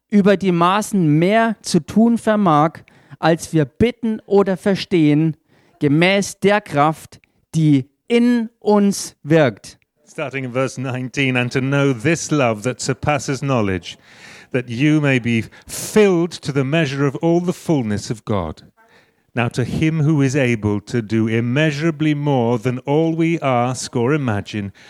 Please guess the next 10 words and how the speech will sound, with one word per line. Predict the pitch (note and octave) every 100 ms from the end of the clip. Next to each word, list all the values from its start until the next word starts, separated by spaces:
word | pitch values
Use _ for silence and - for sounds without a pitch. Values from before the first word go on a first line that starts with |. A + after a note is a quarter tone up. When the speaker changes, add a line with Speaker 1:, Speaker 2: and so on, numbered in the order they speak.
| -
Speaker 2:
according | - - C3 C3 B2+
to | C3
his | A2+ A#2+
power | - D3 C#3 C#3+ C#3+
that | C#3 B2
is | A2+
at | B2
work | G#2+ B2+ B2 - -
within | A#2 A2 G2+
us. | D#2 D2+ - -